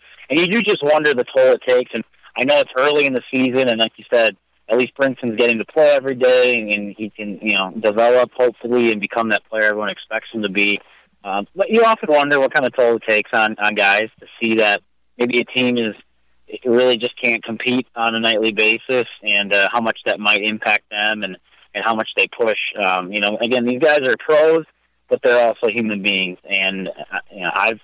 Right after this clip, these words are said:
I've been on that bad side of that where you're losing ten nothing every night, or you just feel like you don't have a chance. So, uh, I wish him all the best. I, I don't look for the Brewers to win that trade, and that I hope none of those guys pan out. Uh, you know, Yelich is the guy they targeted.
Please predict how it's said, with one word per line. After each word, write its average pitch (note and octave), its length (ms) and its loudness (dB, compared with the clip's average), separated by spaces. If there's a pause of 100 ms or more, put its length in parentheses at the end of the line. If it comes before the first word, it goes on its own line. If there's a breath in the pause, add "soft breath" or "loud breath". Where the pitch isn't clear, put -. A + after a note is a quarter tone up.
(140)
I've A#2 160 -2
been C#3 120 2
on C3 160 2
that A2+ 240 0
bad A2+ 340 0
side A2 180 2
of A2 60 0
that A2 200 2
where G#2 100 -4
you're G#2+ 100 -2
losing G#2+ 300 -4
ten A2 240 -4
nothing A2 340 -2
every G#2 220 -2
night, G#2 460 0
or F#2 200 2 (340)
you A#2 100 -2
just - 140 -4
feel A2+ 100 4
like G#2+ 140 2
you A2 80 -2
don't G#2+ 160 0
have F#2+ 100 0
a - 40 -2
chance. G2+ 500 -2
So, F#2+ 260 -2 (520 soft breath)
uh, G2 240 0
I D#3+ 140 2
wish F#3+ 260 0
him C#3+ 120 0
all A#2 120 2
the G2+ 80 -4
best. E2+ 280 -4
I, A#2+ 200 2
I C3 100 2
don't C#3 260 0
look B2+ 160 0
for B2+ 120 0
the A2+ 80 2
Brewers A#2+ 440 0
to G2 140 2
win C3+ 340 0
that A#2 220 -2
trade, A2+ 420 2
and G2+ 120 -6
that G2+ 100 2
I G2 120 2
hope A#2+ 220 0
none B2 240 2
of B2+ 80 4
those A#2 160 2
guys G#2+ 240 2 (140)
pan G2+ 220 -4
out. G2+ 280 0 (540)
Uh, F#2 380 0
you G2+ 100 0
know, F#2+ 80 0
Yelich C3 460 2 (100)
is B2 260 -2
the A#2 100 2
guy A2+ 240 4
they G#2+ 140 -2
targeted. A2 600 0